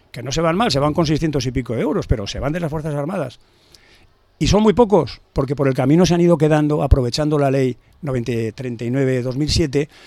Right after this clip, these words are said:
se han ido quedando por el camino, pues, concursos, opositando a puestos en la, eh, públicos en la, en las ad-, diferentes administraciones,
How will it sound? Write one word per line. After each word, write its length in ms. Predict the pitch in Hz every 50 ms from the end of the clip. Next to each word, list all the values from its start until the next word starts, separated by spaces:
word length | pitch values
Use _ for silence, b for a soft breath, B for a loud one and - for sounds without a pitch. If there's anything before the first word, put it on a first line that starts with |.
| B B B
se 140 | - -
han 80 | 135 127
ido 160 | 147 156 151
quedando 260 | 143 151 151 151 151
por 140 | 131 151 147
el 60 | 147
camino, 340 | 139 143 135 143 143 151 147
pues, 180 | 135 131 - - _ _ _ _ _
concursos, 760 | - 120 123 - 185 175 160 - - 143 127 135 131 - - b b b b b b b b -
opositando 600 | 139 127 - 139 - - 123 - 143 131 131 131
a 60 | 123
puestos 400 | - 139 139 131 - 147 131 -
en 120 | 131 127 123
la, 340 | 123 120 120 120 117 117
eh, 680 | 117 - - - - - 127 123 123 123 123 120 120 117
públicos 400 | - - 165 151 143 135 143 123 127
en 120 | 131 127
la, 120 | 123 123 123
en 200 | 127 147 131 120
las 140 | 117 -
ad-, 80 | 143 120
diferentes 480 | 120 110 120 - 120 123 117 127 117 123
administraciones, 880 | 113 110 110 110 104 - - 113 - - 180 180 175 156 151 147 -